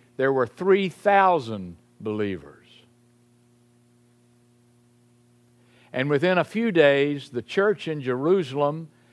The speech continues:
had grown to five thousand. Mission,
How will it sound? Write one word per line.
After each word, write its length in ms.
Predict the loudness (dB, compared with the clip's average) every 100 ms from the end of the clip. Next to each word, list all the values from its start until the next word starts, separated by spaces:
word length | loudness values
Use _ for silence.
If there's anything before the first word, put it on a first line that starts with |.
| _
had 240 | -4 -4
grown 440 | 0 2 2 0 -2
to 140 | -4
five 440 | -2 0 2 2 0
thousand. 640 | 0 0 -2 -8 -18 -20 _ _ _ _ _ _ _ _ _ _ _ _ _ _ _ _ _ _ _ _ _ _ _ _ _ _ _
Mission, 640 | -2 0 0 -2 -10 -10